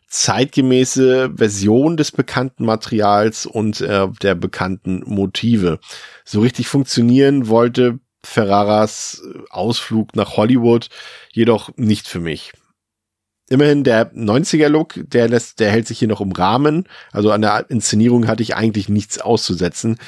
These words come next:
Aber inhaltlich wollte Body Snatchers für mich nicht so richtig zünden. Gerade die Militärkomponente hat mich ziemlich gestört. Ihr wisst das, Soldaten und Söldner nerven mich in Horrorfilm-Settings in der Regel. Und auch die einzelnen Figuren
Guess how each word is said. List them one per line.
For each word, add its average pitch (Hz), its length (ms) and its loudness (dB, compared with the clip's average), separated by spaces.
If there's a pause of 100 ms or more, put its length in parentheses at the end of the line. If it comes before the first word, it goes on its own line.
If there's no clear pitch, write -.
(240)
Aber 95 260 -2
inhaltlich 120 600 0
wollte 95 460 0 (180)
Body 101 180 0
Snatchers 101 480 -2
für - 160 -8
mich 98 220 -4
nicht 104 260 0
so 95 120 -2
richtig 90 360 -6
zünden. 85 540 -4 (360)
Gerade 104 300 0
die 101 300 4
Militärkomponente 104 1120 0
hat 101 140 -2
mich 98 140 -6
ziemlich 101 340 -2
gestört. 104 640 0
Ihr 95 120 -2
wisst 98 220 -8
das, 98 180 0
Soldaten 95 460 0
und 92 100 -4
Söldner 98 540 0 (440)
nerven 110 420 2
mich 107 120 0
in 101 140 2
Horrorfilm-Settings 98 1120 0
in 104 160 -4
der 98 100 2
Regel. 101 400 4 (380)
Und 110 160 -2
auch 110 160 2
die - 160 -6
einzelnen 101 480 0
Figuren 95 600 0